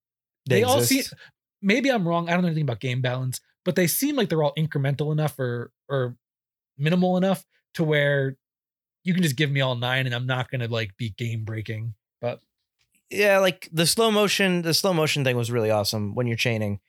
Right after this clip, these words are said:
Speaker 1: That, I think, really added to the game and made you a little bit more powerful.
Speaker 2: Yeah, I, I wish I tried that one out.
Speaker 1: Glory kills from farther away, and I don't even remember most of the other one 'cause, like, screw it.
Speaker 2: So I used one where, I think I mentioned it earlier,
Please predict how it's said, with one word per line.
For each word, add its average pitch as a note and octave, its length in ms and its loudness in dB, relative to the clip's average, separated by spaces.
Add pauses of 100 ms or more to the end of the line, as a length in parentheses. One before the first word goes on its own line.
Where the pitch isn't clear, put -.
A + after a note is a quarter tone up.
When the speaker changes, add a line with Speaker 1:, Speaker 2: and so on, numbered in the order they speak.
(680)
Speaker 1:
That, D3+ 360 2
I D3+ 120 4
think, C#3+ 200 2
really C#3 260 2
added C3 240 2
to C#3 100 -2
the C3 80 -2
game C3 260 2
and A2+ 100 0
made A#2 200 2
you B2+ 100 2
a B2 40 2
little A#2+ 160 0
bit A#2+ 120 -6
more B2 140 -2
powerful. C3 500 0
Speaker 2:
Yeah, G#3+ 300 0
I, G#3 60 -2
I A3 40 2
wish A#3+ 240 -2
I G3+ 60 0
tried C3 240 -4
that G#2+ 160 -10
one G#2 120 -14
out. - 40 -12
Speaker 1:
Glory F#3 260 4
kills F3+ 220 2
from E3+ 160 0
farther D3+ 340 2
away, C#3 400 2
and D3+ 160 0
I E3+ 80 2
don't G3+ 80 2
even C#3 140 0
remember B2+ 260 0
most A#2 240 0
of A2+ 60 -4
the A2 60 0
other A#2+ 120 2
one A2+ 160 -2
'cause, C#3+ 160 -4
like, C#3+ 180 -2 (320)
screw A#3 240 -2
it. - 120 -6 (120)
Speaker 2:
So F#3+ 200 -2
I F3+ 160 0
used G#3+ 540 -2 (160)
one E3+ 680 -2 (100)
where, D3 500 0 (140)
I C#3 40 -6
think E3 160 0
I - 20 2
mentioned D3+ 300 0
it - 80 -8
earlier, C#3 280 0